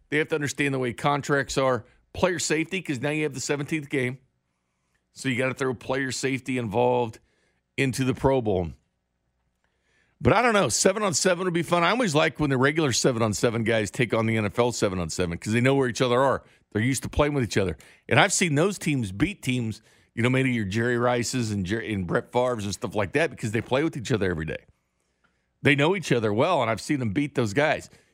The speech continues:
Remember back in the day, it used to be the N F L versus the college All-Stars? Of course you don't, but it was in the early seventies. Tenpenny. But they used to do it. They used to do it.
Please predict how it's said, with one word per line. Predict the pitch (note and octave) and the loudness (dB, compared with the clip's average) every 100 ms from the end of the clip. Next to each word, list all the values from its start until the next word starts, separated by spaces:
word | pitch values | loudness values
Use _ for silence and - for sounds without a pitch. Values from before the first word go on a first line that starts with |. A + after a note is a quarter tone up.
| - | -2
Remember | C#3+ A#3 | 0 0
back | E3+ D3+ E3 F3+ | 2 2 2 2
in | D#3+ | -2
the | |
day, | C#3 C#3 | 0 0
it | E3+ | 0
used | D#3+ - | -2 -4
to | |
be | D3 | -2
the | C3+ B2+ | 0 0
N | C#3+ | 0
F | D3 D3 | 0 0
L | D3 | -2
versus | A#2+ C3+ C3+ | 0 -2 -4
the | A#2 | -4
college | C#3+ B2+ C3+ B2+ | -2 0 0 -2
All-Stars? | C3 - C3+ C#3 - _ _ _ _ _ _ _ _ _ _ _ _ | -2 -2 -2 -2 -8 _ _ _ _ _ _ _ _ _ _ _ _
Of | _ | _
course | - G2+ | -2 -2
you | E2+ | -2
don't, | F2 G2 D2 | -2 -4 -2
but | A#2 | -2
it | |
was | C3+ B2 | -2 -2
in | D#3 | -4
the | D#3 | -4
early | C#3+ C#3 | -2 -2
seventies. | A#2+ A2+ G#2+ F2 - - _ _ _ _ _ _ _ _ _ _ _ | 0 0 0 -4 -10 -16 _ _ _ _ _ _ _ _ _ _ _
Tenpenny. | - F#2 E2 E2+ F#2 - | -4 -2 -2 -4 -6 -6
But | G#2 B2+ | 0 2
they | D3+ | 2
used | E3+ G3 - | 0 -2 -2
to | D#3+ | -2
do | C#3+ | -2
it. | G2+ - _ _ _ _ _ _ _ _ _ _ _ _ _ _ | -4 -8 _ _ _ _ _ _ _ _ _ _ _ _ _ _
They | - | -4
used | C#3 D3+ - | -2 -2 -4
to | B2+ | -4
do | G2+ | -4
it. | - | -6